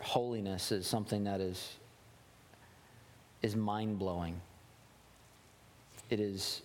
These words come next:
incomprehensible. It's difficult to describe, and yet, as your creatures, you have given us the opportunity to try. And Lord, so we can,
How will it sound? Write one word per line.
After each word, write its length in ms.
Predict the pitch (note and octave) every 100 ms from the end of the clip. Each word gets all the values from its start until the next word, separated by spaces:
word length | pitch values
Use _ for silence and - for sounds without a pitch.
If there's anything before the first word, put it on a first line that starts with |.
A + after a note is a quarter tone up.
| - - -
incomprehensible. 1040 | B2+ A#2 C3 A#2 G#2+ A#2 A#2+ A#2 G#2+ G2 F#2+
It's 160 | F#2
difficult 540 | B2 A#2 - A#2+ A2+ -
to 100 | A2
describe, 600 | G2+ - A#2+ A2+ A#2 G#2+
and 120 | G2+
yet, 380 | G#2+ A2 G#2+ - - - - - - -
as 480 | A2+ A2+ A2 - B2+
your 140 | A2+
creatures, 580 | G#2 - A#2+ A#2+ G#2+ G2+
you 80 | A2+
have 140 | G#2
given 260 | A#2 A2+ A2
us 160 | G#2
the 160 | - G#2+
opportunity 640 | G#2+ - - A2+ G#2 G2
to 140 | F2 F#2
try. 440 | - F2+ D#2+ D#2 - - - - - - - - - - - - - - - - - -
And 100 | G#2
Lord, 180 | G2 G2
so 140 | -
we 160 | G2 G#2
can, 220 | G2+ F#2